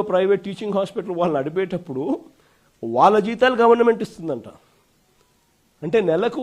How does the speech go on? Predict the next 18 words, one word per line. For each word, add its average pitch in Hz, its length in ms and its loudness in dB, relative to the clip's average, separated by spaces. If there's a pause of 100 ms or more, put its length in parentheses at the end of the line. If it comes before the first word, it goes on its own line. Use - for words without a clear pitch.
ఒక్కొక్క 196 380 -4
కాలేజీలో 208 460 0 (120)
కనీసం 208 320 -4 (100)
ఐదు 156 200 -6
కోట్లు 165 300 -8
జీతం 139 220 -14 (2000)
మినిమం. 202 340 2 (1800)
అంటే 160 160 -2 (140)
నెలకు, 220 280 0 (1400)
సంవత్సరానికి 202 680 0
ఒక్కొక్క 185 320 -6
కాలేజీకి 180 480 -2
అరవై 170 180 -4 (100)
కోట్లు, 156 260 -8 (1200)
రెండేళ్ల 202 380 0 (100)
పాటు 202 200 2 (120)
కనీసం 202 420 -2
అంటే 185 200 -4